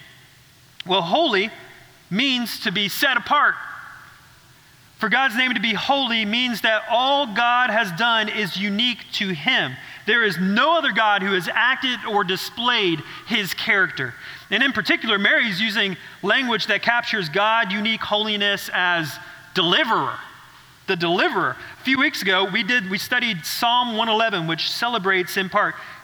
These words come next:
God's work to save his people from slavery in Egypt. And there was this line in here, "His unique holiness as deliverer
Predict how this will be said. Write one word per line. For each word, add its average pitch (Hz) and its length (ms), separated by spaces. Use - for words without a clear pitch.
God's 196 460
work 190 340
to 170 120
save 214 420
his 214 140
people 156 500
from 160 160
slavery 196 720
in 160 100
Egypt. 147 460
And 160 120
there 208 100
was 208 160
this 208 200
line 214 240
in 160 80
here, 139 180
"His 156 240
unique 190 340
holiness 220 540
as 196 260
deliverer 151 540